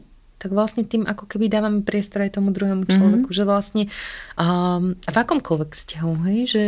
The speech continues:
Speaker 1: že vlastne my sa otvárame v niečom, tak vlastne druhý možno zisťuje, že aha, nectím to iba ja. Že nie,
Speaker 2: Áno.
Speaker 1: nie,
Speaker 2: Mhm.
Speaker 1: nie iba ja toto prežívam, že nie
Speaker 2: Mhm.
Speaker 1: iba ja som divný, divná a tak ďalej, že vlastne
Speaker 2: Mhm.
Speaker 1: to ako keby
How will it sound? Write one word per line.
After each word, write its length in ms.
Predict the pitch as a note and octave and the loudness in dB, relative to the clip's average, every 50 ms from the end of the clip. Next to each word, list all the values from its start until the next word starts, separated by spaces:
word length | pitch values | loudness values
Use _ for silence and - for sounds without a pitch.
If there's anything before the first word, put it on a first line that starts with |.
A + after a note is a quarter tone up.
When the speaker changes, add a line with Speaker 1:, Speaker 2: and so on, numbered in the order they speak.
| G3 - | 0 0
Speaker 1:
že 180 | F#3 F3+ G#3 | -2 0 0
vlastne 400 | G3 G3 G3 G3+ G3+ - - G#3+ | 0 0 0 0 0 0 0 2
my 160 | G3+ G3+ G#3 G#3 | 2 4 2 2
sa 240 | G3+ - A3+ - - | 0 0 -2 -4 -4
otvárame 600 | - D#3 - - - F3 E3+ E3 E3+ E3 F3 F3 | -10 -18 -10 -4 -2 0 0 0 0 0 -2 -2
v 80 | E3+ F3 | -2 0
niečom, 440 | F3 E3+ E3+ E3+ - - A3 C4 C4 | 0 0 0 -2 -2 -2 -2 -4 -6
tak 180 | - - - F#3+ | -8 -6 -2 0
vlastne 320 | G3+ G3+ - - A3 G3+ | 0 0 0 0 -2 0
druhý 240 | G3 G#3 A3 A3 A3 | 0 2 2 2 2
možno 300 | G#3 G#3 G3+ G#3 G#3+ G3+ | 2 0 0 0 -2 -2
zisťuje, 420 | F#3+ G3+ G3 - - - - G3+ F#3+ | 0 0 -2 -2 -4 -4 -2 -2 -2
že 120 | G3+ F#3+ - - - - - - - - - - - _ - - F3+ | -2 -2 -4 -8 -20 -20 -20 -20 -20 -20 -20 -20 -20 _ -12 -4 -2
aha, 320 | F3 E3+ D#3+ F#3 G#3 G#3 G3+ | 0 0 2 2 4 4 4
nectím 460 | G#3 G#3+ G3+ - - - G3 F#3+ F3 | 4 2 0 -2 -6 -2 -2 -2 -2
to 140 | - - E3+ | -2 -2 -2
iba 280 | E3+ D#3+ - F3 E3+ | -2 -2 -2 -2 -2
ja. 200 | E3 E3 D#3+ D#3+ E3 D#3+ - - - - | -2 -2 -2 -4 -6 -8 -12 -16 -14 -6
Že 180 | - G3 A3 | 0 2 2
nie, 140 | A3+ - G#3 | 4 4 4
Speaker 2:
Áno. 100 | A3 A#3+ | 4 4
Speaker 1:
nie, 180 | B3+ C#4 C#4 C4+ | 2 2 2 4
Speaker 2:
Mhm. 120 | C4 F#3+ F#3 | 4 4 4
Speaker 1:
nie 200 | F#3 - C4 C4 | 6 6 4 4
iba 180 | B3+ G#3+ A#3 A3+ A3 | 4 4 4 4 2
ja 360 | - F#3 G#3 G#3 G#3 G#3 G3+ G3+ | 2 0 0 2 4 4 4 2
toto 240 | G3 - - - - | 0 -4 -8 -8 -8
prežívam, 640 | - - G3 F#3+ F#3+ G3 F3 G3+ F#3+ F#3 F#3 F#3 F#3+ | -4 -2 0 2 2 2 2 2 2 2 2 0 0
že 160 | F#3 F#3 - - - - - - | -2 -2 -4 -8 -12 -10 -2 0
nie 240 | G3+ G3 C#4+ C#4+ C4+ | 2 4 4 4 4
Speaker 2:
Mhm. 60 | A3 | 4
Speaker 1:
iba 100 | A#3 A#3 A3 | 4 4 4
ja 160 | G#3 G3 G3 F#3+ | 4 4 2 2
som 320 | - - G3+ G3+ F#3+ E3 | 0 2 2 2 2 2
divný, 480 | E3 F3 F#3+ F3+ F#3+ F#3+ F#3 F#3 F#3 E3+ | 2 0 2 2 2 2 2 2 2 2
divná 480 | F3 F#3 F#3+ F#3 F#3 F3+ E3+ E3+ E3+ | 0 0 0 2 2 2 2 0 0
a 60 | F3 | -2
tak 180 | - - F3 F3+ | -2 -4 -4 0
ďalej, 320 | - G3 F3+ F3+ F#3 F#3+ | 0 0 2 2 0 0
že 100 | F3+ - | 0 0
vlastne 380 | G3 F3+ F#3 G3+ F#3 F3+ A3 G3+ | 0 2 2 2 2 4 2 2
Speaker 2:
Mhm. 60 | G3+ | 2
Speaker 1:
to 40 | G#3 G#3 | 2 0
ako 140 | G#3 A3 G#3+ | 0 0 -2
keby 340 | - - G3 F#3 G#3 G3+ | -2 -2 0 2 2 0